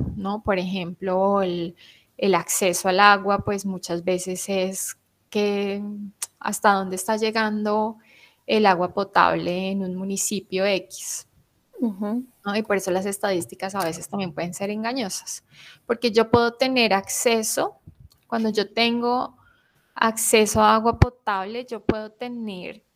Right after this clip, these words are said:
Speaker 1: o sea, que el agua potable llegue a mi predio, pero eso no significa que voy a tener acceso al agua en mi casa. O,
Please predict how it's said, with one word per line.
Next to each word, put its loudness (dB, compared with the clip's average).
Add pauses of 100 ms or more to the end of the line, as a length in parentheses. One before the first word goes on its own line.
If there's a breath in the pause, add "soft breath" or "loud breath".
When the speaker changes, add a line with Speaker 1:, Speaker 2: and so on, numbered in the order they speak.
(480)
Speaker 1:
o -20
sea, -8
que -6
el -2
agua -2
potable -2
llegue -6
a -6
mi -8
predio, -4
pero -6
eso -10
no -8
significa -12 (560 soft breath)
que -2
voy 0
a -6
tener -6
acceso -8
al -2
agua -4 (160)
en -4
mi -10
casa. -2 (1040)
O, 0